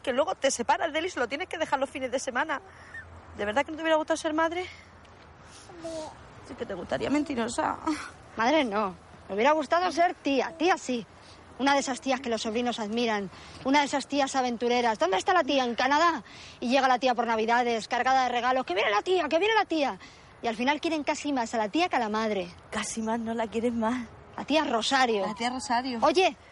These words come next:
Speaker 2: y tienes que aprender a cocinar. Porque tú solo te alimentas de porquerías, de esas, de hamburguesas y de pizzas, ¿eh?
Speaker 1: Bueno, pero a Lucas le hago revueltos de gatito y mira lo gordo que
Speaker 2: Que
Speaker 1: lo tengo.
Speaker 2: esto no es un gato, que es un niño.
Speaker 1: Vale, vale, vale, vale.
Speaker 2: Y mucha higiene. Cuidado con lo que tocas, mucha higiene.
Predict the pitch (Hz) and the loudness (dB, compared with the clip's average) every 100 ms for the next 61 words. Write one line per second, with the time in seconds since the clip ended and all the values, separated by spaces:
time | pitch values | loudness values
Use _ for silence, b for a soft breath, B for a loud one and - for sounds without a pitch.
0 | B B 233 247 285 339 294 247 226 208 | B B -2 0 2 0 2 0 0 -4
1 | 226 339 349 - - - - 220 240 247 | 0 0 -2 -20 -20 -12 -4 -2 0 2
2 | 339 359 311 277 254 240 233 240 247 285 | 4 4 2 2 0 0 -2 0 2 4
3 | 262 247 277 285 233 247 226 254 285 277 | 4 4 2 2 0 0 2 2 0 -2
4 | 247 233 440 - 233 208 320 381 - 196 | 0 2 2 2 -2 0 2 0 0 -2
5 | 233 302 247 226 269 277 294 285 277 294 | 2 2 2 2 2 4 4 2 0 -2
6 | 269 269 285 339 339 359 311 247 269 359 | -2 -4 -4 0 0 2 0 2 2 2
7 | 294 330 339 339 381 370 311 311 285 349 | 2 2 2 2 2 0 0 0 2 2
8 | 440 320 240 196 392 453 302 220 262 440 | 2 2 0 0 -2 0 -2 -2 0 0
9 | 480 359 240 247 240 233 226 214 220 214 | 0 0 0 -2 -2 -4 -4 -6 -10 -10
10 | 339 339 190 175 214 311 294 - 302 359 | -12 -12 -10 -8 -4 -4 -4 0 0 0
11 | 220 220 262 320 302 277 269 381 381 277 | 0 2 4 4 2 2 0 2 0 2
12 | 370 392 330 240 196 175 | 0 0 0 0 -2 -4